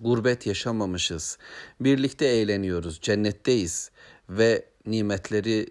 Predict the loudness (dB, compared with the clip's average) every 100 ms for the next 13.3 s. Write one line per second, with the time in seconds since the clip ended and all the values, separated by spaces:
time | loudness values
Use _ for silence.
0 | _ _ -4 0 0 0 0 0 0 -2
1 | -2 -4 -2 0 0 -2 -4 -6 -4 -6
2 | -10 _ -20 -20 -20 -12 -2 2 4 4
3 | 2 2 0 -2 -2 -4 -6 -6 0 2
4 | 2 2 2 0 -4 -6 -6 -10 _ -20
5 | _ -4 -2 2 4 4 4 0 0 0
6 | -2 -10 -20 -4 2 2 2 0 -2 -2
7 | -6 -4 -6 -4 -2 -2 -2 -4 -2 -2
8 | -2 -4 -4 -4 -4 -2 0 0 0 -2
9 | -2 -4 -4 -4 -6 -8 -12 -20 -20 -14
10 | -2 0 0 2 2 4 2 0 -2 0
11 | 0 2 2 2 0 -2 0 0 0 -2
12 | -2 -6 _ -20 -20 _ _ _ -8 0
13 | 2 2